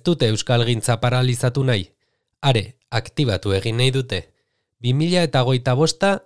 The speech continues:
larrialditik indarraldira igarotzeko urtea dela esan dute, eta helduen urteko abenduan mobilizazio erraldoi bat egin nahi dute. Indar erakustaldi bat, argi esateko, onaino. Ez gaudela atzera egiteko prest.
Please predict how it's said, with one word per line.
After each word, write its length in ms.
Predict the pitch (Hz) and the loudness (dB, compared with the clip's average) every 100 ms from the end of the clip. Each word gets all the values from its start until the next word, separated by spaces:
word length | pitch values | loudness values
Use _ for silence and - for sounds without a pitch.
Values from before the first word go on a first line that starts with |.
| - | -8
larrialditik 920 | 113 117 123 127 120 113 107 104 - | -2 0 0 0 0 -2 -6 -10 -6
indarraldira 800 | 127 123 127 151 143 131 131 156 143 | -4 -2 2 2 2 0 0 0 0
igarotzeko 720 | 117 135 139 123 135 165 160 | 0 0 0 -2 -2 0 0
urtea 460 | 113 113 151 131 107 | 0 -2 -2 0 0
dela 260 | 117 98 | -2 -2
esan 300 | 101 120 123 | -2 -2 -2
dute, 300 | 143 117 90 _ _ - | -2 -2 -4 _ _ -8
eta 240 | 110 113 | -4 -2
helduen 400 | 110 120 143 120 | 0 2 2 2
urteko 400 | 117 117 147 127 | 0 -2 -2 0
abenduan 540 | 127 147 147 156 131 104 _ _ _ 123 | 0 0 2 2 0 -6 _ _ _ -2
mobilizazio 840 | 135 165 180 - 170 202 190 - | 0 2 0 0 0 2 0 -2
erraldoi 500 | 135 135 147 143 113 | -4 0 2 2 0
bat 220 | 104 104 117 | -2 -4 -2
egin 240 | 117 135 | -2 0
nahi 140 | 135 127 | 0 0
dute. 260 | 120 98 92 _ _ _ _ 117 | -2 -4 -6 _ _ _ _ -4
Indar 460 | 123 147 180 - - | 0 0 0 -4 -2
erakustaldi 680 | 123 131 131 - 110 104 95 | 0 2 0 -2 0 0 -2
bat, 220 | 90 - _ _ | -4 -10 _ _
argi 340 | - 139 127 117 | -2 0 2 2
esateko, 460 | 110 107 107 156 170 - _ _ - | 0 -2 0 2 2 0 _ _ -2
onaino. 540 | 123 123 143 110 92 - _ _ _ | 0 4 2 2 -2 -8 _ _ _
Ez 180 | 127 - | -4 2
gaudela 420 | 180 170 120 113 | 4 6 4 2
atzera 300 | 107 - 135 131 | -2 0 0 0
egiteko 380 | 131 139 135 123 | -2 -2 -2 -2
prest. 380 | 101 - - | -2 -4 -8